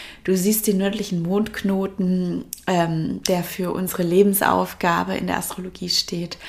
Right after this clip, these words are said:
Du siehst den Mond, über den reden wir auch viel. Der Mond, dein Business im Einklang mit dem Mond und dem Mondzyklus. Und den Saturn,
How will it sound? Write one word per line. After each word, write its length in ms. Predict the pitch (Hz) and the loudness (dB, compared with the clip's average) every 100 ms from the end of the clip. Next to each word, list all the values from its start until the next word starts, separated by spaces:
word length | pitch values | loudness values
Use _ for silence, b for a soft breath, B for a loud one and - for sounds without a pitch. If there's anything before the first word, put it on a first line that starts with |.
| B B B B | B B B B
Du 80 | 185 | 2
siehst 300 | 190 202 - | 4 4 4
den 220 | 175 170 | 4 4
Mond, 400 | 170 180 208 220 | 4 6 6 6
über 160 | 202 185 | 4 0
den 180 | 180 | 0
reden 340 | 170 175 175 170 | -2 -2 -2 -2
wir 220 | 160 - | 0 4
auch 220 | 175 185 | 4 2
viel. 680 | - - 208 233 233 247 247 | -6 -2 2 4 4 2 -2
Der 200 | 220 175 | -4 -2
Mond, 600 | 170 185 196 196 - - | -2 0 0 0 -4 -4
dein 240 | - 185 190 | 0 0 0
Business 400 | 185 202 190 - | -2 -2 -4 -4
im 160 | 180 | -4
Einklang 560 | 196 170 196 - 196 185 | 0 2 0 0 -2 0
mit 180 | 190 - | -2 -4
dem 80 | 175 | -4
Mond 380 | 180 196 196 | -2 -2 -4
und 200 | - 190 | -2 -2
dem 200 | 190 170 | -2 -4
Mondzyklus. 1120 | 175 196 196 - - 208 196 - 185 190 - - - - - - - - - - - | -2 -2 -4 -8 -4 -2 -2 0 0 0 -4 -14 -20 -20 -20 -20 -20 -20 -20 -18 -6
Und 500 | 180 175 170 165 160 B B B B - | 0 2 2 0 -4 B B B B 0
den 180 | 175 165 | 4 6
Saturn, 680 | 156 160 208 190 196 240 | 4 2 4 6 6 6